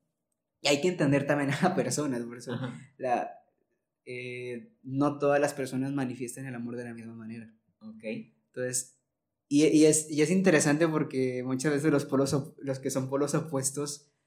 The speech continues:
Speaker 1: dices tú, "Es una persona tan dinámica con una persona tan seria".
Speaker 2: Sí.
Speaker 1: Pero, eh, y, pero es que, eh, es aquí donde entra esta dinámica donde tú aprendes o te abres, o te abres al conocimiento del otro.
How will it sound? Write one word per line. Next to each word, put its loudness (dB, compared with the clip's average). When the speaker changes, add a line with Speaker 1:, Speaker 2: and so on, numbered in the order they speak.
Speaker 1:
dices -4
tú, 2
"Es -2
una 0
persona -2
tan 2
dinámica 4
con 0
una 2
persona -6
tan -6
seria". 0
Speaker 2:
Sí. -4
Speaker 1:
Pero, 12
eh, 8
y, 4
pero 10
es 4
que, 8
eh, 4
es 0
aquí 6
donde 6
entra 2
esta -4
dinámica 4
donde 2
tú -2
aprendes 4
o -4
te -2
abres, 0
o -8
te 2
abres 2
al -2
conocimiento 4
del 8
otro. 2